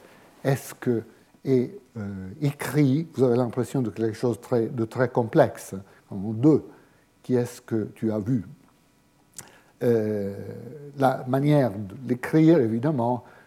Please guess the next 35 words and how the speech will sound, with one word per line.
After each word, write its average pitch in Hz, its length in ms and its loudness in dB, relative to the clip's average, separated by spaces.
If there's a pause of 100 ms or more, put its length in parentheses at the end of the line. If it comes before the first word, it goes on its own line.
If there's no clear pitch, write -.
suggère 127 1040 4
son 135 280 2
origine 127 560 0
à 117 40 2
partir 123 340 2
de 120 60 4
la - 80 0
construction 120 500 -4
clivée. 120 520 0 (520)
Donc, 101 120 -8
nous 104 80 -4
avons, 113 160 0
nous 107 240 -2
avons 113 180 0
la 110 100 -4
construction 101 540 -10 (480)
clivée, 123 460 -2 (300)
ces 127 300 2
gens 113 360 -2 (160)
que 104 140 -8
j'ai 107 180 0
vus, 117 300 -2 (640)
euh, 107 160 -4 (100)
ensuite 110 420 -6
c'est 117 200 -2
qui, 127 460 -8 (300)
euh, 95 40 -12 (180)
que 104 140 -6
j'ai 101 200 0
vu, 143 300 0 (520)
euh, 101 680 -6 (500)
ensuite 110 500 -6
mouvement, 127 580 0 (240)
qui 123 160 -4
c'est 117 480 2